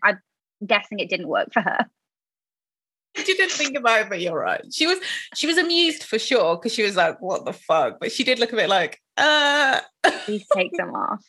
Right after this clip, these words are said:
Speaker 2: Yeah.
Speaker 1: Yeah.
Speaker 2: <laughs> But we, I think we also had her fiance. So it wasn't just her face. I think it was her fiance's face as well. Oh my God, that makes it worse. Anyway,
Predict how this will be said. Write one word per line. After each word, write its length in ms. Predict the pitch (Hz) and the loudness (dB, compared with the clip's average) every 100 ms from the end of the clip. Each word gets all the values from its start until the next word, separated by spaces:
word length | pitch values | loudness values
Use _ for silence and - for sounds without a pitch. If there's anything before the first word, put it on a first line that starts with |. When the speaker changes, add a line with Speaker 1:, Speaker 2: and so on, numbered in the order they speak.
| _ | _
Speaker 2:
Yeah. 400 | - 220 - 196 - - 453 - 466 - - - _ - | 0 2 2 0 -2 0 0 0 -4 -4 -20 -20 _ -14
Speaker 1:
Yeah. 60 | - | -14
Speaker 2:
<laughs> 60 | - _ _ _ 523 - - - - - - | -14 _ _ _ -10 -4 -4 -4 -8 -8 0
But 140 | 240 | 2
we, 180 | 254 247 | 4 2
I 100 | 240 | 2
think 180 | 302 269 | 0 -2
we 120 | 262 | 0
also 200 | 247 247 | 0 -2
had 160 | 214 214 | -2 -2
her 120 | 196 | -4
fiance. 680 | 196 175 - - - - 196 _ _ _ _ _ _ | -4 -6 -6 -8 -8 -8 -12 _ _ _ _ _ _
So 80 | 202 | 0
it 20 | |
wasn't 240 | 196 196 165 | 0 -2 -6
just 200 | 180 180 | -8 -6
her 140 | 165 | -10
face. 340 | - - 180 175 | -8 -10 -10 -16
I 60 | |
think 140 | 180 175 | -16 -16
it 40 | |
was 120 | - - | -16 -18
her 80 | - | -16
fiance's 500 | - - - - - | -12 -12 -14 -20 -16
face 240 | - - - | -18 -18 -20
as 100 | 226 | -20
well. 240 | - 247 277 _ _ _ _ _ _ _ _ _ _ _ _ _ _ _ _ _ _ _ | -14 -14 -14 _ _ _ _ _ _ _ _ _ _ _ _ _ _ _ _ _ _ _
Oh 240 | 208 185 175 | -6 -4 -4
my 160 | 156 | -4
God, 360 | 151 156 156 156 | -4 -4 -4 -4
that 120 | 156 | -4
makes 180 | 143 - | -4 -4
it 80 | - | -6
worse. 200 | 80 - - - - - | -6 -6 -14 -14 -16 -2
Anyway, 380 | 320 226 143 202 | -2 0 0 -2